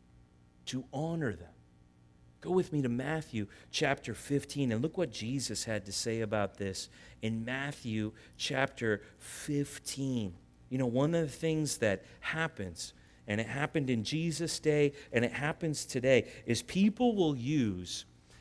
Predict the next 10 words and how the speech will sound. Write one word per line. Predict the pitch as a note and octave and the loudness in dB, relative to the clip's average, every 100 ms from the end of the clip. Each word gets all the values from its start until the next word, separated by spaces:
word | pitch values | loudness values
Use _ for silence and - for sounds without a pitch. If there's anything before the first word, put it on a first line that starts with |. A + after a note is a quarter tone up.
| - | -6
their, | G#2+ B2+ A#2 - | 4 6 6 4
their | A#2 B2 | 6 6
obedience | A#2+ G2+ D3 E3 G3 F#3+ - | 6 4 0 2 2 0 0
to | C#3 | -2
God | G#2+ C3+ B2+ G2+ G#2 - | 2 6 6 6 2 -4
as | B2+ D3 D#3 | 0 0 2
an | F#3+ | 0
excuse | D3 - - - E3+ C3+ - - | 0 -2 -4 -4 -2 -2 -2 -2
to | A#2+ | -2
not | A2 B2 C3+ C#3 | 0 2 4 2